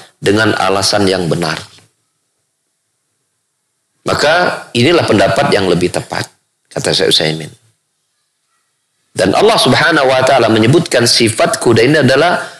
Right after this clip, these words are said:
al-adiyat. Al-adi di sini isim fa'il minal adwi. Dia adalah kata benda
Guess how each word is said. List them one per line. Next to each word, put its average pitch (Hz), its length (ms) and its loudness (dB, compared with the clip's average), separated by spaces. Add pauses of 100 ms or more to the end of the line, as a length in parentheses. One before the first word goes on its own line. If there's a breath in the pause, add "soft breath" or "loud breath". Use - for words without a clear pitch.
(120)
al-adiyat. 139 1300 0 (1040 soft breath)
Al-adi 151 560 2
di 127 120 2
sini 107 280 2
isim 165 240 2
fa'il 151 560 0 (420)
minal 127 340 2
adwi. 131 640 0 (840)
Dia 131 320 2
adalah 151 580 0 (220)
kata 123 360 0
benda 135 380 2